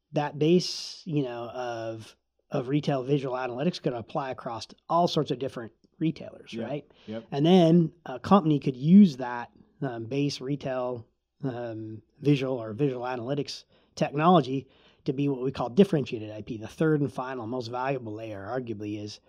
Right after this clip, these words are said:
Speaker 1: how would they use that for their business, and how would they innovate with that, and how
Speaker 2: Yeah.
Speaker 1: would they reimagine what their business could be using this technology?
Speaker 2: Yeah.
Speaker 1: And so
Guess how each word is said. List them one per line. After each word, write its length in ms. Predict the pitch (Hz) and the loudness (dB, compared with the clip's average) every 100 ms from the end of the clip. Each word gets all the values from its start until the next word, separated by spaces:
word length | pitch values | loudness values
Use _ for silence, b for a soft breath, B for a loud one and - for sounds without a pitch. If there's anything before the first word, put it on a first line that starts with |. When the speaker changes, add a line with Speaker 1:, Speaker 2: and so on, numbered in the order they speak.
| b - | b -4
Speaker 1:
how 160 | 151 | 0
would 80 | 160 | 2
they 60 | 143 | 0
use 320 | 139 160 120 | 0 0 0
that 200 | 117 - | -6 -6
for 100 | 147 | -6
their 160 | 127 | -6
business, 400 | 117 127 117 110 | -6 -8 -8 -12
and 80 | 131 | -12
how 120 | 131 | -10
would 100 | 131 | -8
they 140 | 117 107 | -10 -6
innovate 380 | 151 143 113 - | -4 -4 -6 -16
with 140 | - | -18
that, 260 | - 104 - | -16 -14 -16
and 80 | 165 | -10
how 120 | 151 | -4
Speaker 2:
Yeah. 40 | 143 | -4
Speaker 1:
would 80 | |
they 100 | 135 | -4
reimagine 680 | 123 139 135 117 135 131 127 | -2 -2 -2 -4 -8 -6 -6
what 120 | 123 | -6
their 120 | 117 117 | -8 -8
business 360 | 123 113 139 | -10 -10 -10
could 200 | - 117 | -8 -6
be 300 | 117 180 208 B B B - | 2 4 2 B B B 2
using 340 | 151 139 135 | 4 4 2
this 160 | 127 - | -2 -8
technology? 720 | 127 - 139 139 113 - - | -12 -10 -8 -6 -8 -16 -16
Speaker 2:
Yeah. 200 | 107 95 b b b b b | -14 -12 b b b b b
Speaker 1:
And 220 | 147 147 | 2 2
so 440 | - 147 143 135 | 4 4 4 0